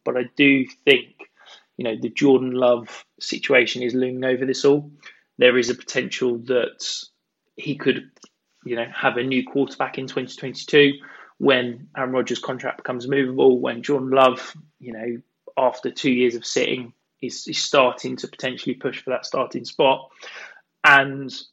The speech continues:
I also think, you know, Davante Adams, he's coming off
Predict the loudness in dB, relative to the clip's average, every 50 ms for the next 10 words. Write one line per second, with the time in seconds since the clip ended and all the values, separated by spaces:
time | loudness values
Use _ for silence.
0 | _ _ _ _ -6 -2 -2 -2 -2 -2 -6 -8 -6 -6 -8 -8 -8 -10 -6 -6
1 | -6 -6 -6 -6 -6 -6 -2 2 4 4 6 6 4 2 0 -4 -10 -10 -12 -10
2 | -8 -8 -8 -8 -6 -6 -8 -8 -8